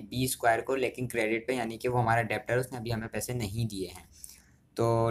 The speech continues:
डेब्टर वाली साइड पे मैं उसका नाम लिख लेता हूँ, बी स्क्वायर, वो हमें फ्यूचर में पैसे देने वाला है। और यहाँ पे हमने सेल्स की है, कितने की, एटी टू, एटी टू मैं दोनों साइड पे लिख लेता हूँ। और यहाँ पे to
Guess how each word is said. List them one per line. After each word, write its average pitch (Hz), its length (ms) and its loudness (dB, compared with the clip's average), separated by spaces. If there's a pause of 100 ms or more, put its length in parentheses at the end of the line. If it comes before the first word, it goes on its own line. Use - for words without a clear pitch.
डेब्टर 117 300 4
वाली 123 200 6
साइड 117 260 0
पे 120 60 0
मैं 117 100 -2
उसका 113 180 -2
नाम 110 260 -2
लिख 117 160 -4
लेता 120 200 -6
हूँ, 120 140 -4
बी 113 200 -4
स्क्वायर, 113 420 2
वो 123 120 0
हमें 110 260 0
फ्यूचर 113 600 -2
में 113 120 0
पैसे 110 220 -2
देने 110 220 -2
वाला 113 260 4
है। 135 260 -2 (640)
और 107 160 0
यहाँ 110 160 2
पे 117 120 0
हमने 110 200 0
सेल्स 117 400 0
की 127 280 -2
है, 135 200 -2 (520)
कितने 127 380 0
की, 139 200 -2 (1000)
एटी 117 240 0
टू, 107 280 -2 (1400)
एटी 107 240 0
टू 113 160 0
मैं 110 160 0
दोनों 104 220 -4
साइड 107 280 -4
पे 107 80 -6
लिख 101 160 -6
लेता 113 240 -2
हूँ। 123 220 0 (520)
और 104 200 -2
यहाँ 101 200 -4 (120)
पे 117 140 0 (180)
to 110 100 0